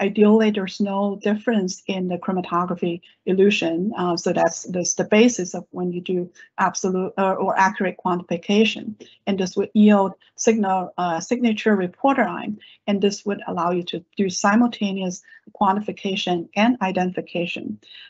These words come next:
Obviously, this comes with a high price, uh, relative. This is actually still a few years back. Uh, probably this is gonna cost a little more, but in general, you have this, uh, uh, the high cost. So we actually think about whether we could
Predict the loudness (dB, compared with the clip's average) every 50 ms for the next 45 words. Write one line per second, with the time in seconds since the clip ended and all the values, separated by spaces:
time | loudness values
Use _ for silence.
0 | _ _ 4 4 6 6 4 2 0 0 -2 -2 -4 -4 -2 0 0 0 0 0
1 | -2 -2 -2 -4 -6 -10 -12 -8 -4 -4 -4 -4 -2 -4 -4 -2 -2 -2 -2 -4
2 | -6 -8 -8 -8 -6 -4 -2 0 2 2 2 2 0 -4 -2 -2 -2 -2 0 -2
3 | -4 -4 -4 -6 -6 -6 -6 -6 -6 -4 -2 -2 -2 -2 -2 -4 -4 _ 0 0
4 | 2 4 4 4 4 4 0 -6 -6 -4 -2 -2 -2 -2 -4 -10 -18 -20 -20 _
5 | _ -8 -6 -4 -2 0 2 2 2 0 0 -2 -2 -6 -10 -14 -16 -16 -18 -20
6 | -20 _ _ -12 -6 -4 -2 -2 -2 -4 -4 -4 -4 -4 -4 0 2 4 4 6
7 | 4 4 4 6 6 6 4 4 2 -6 -18 _ _ _ 2 2 4 4 4 4
8 | 6 6 6 4 6 6 4 4 4 4 4 2 0 -4 -6 -6 -2 -2 -2 -2
9 | -4 -4 -6 -6 -6 -8 -10 -8 -6 -6 -6 -8 -10 -12 _ -8 -6 -6 -6 -6
10 | -4 -4 -4 -4 -2 -2 0 0 0 -2 -4 -6 -6 -6 -6 -8 -10 -14 _ -20
11 | -20 -20 _ 0 4 6 8 8 8 6 2 2 2 2 2 2 0 2 0 0
12 | 2 2 0 2 2 0 0 0 0 -2 -2 -2 -4 -4 -6 -4 -2 0 2 2
13 | 2 2 0 0 0 -2 -2 -2 -6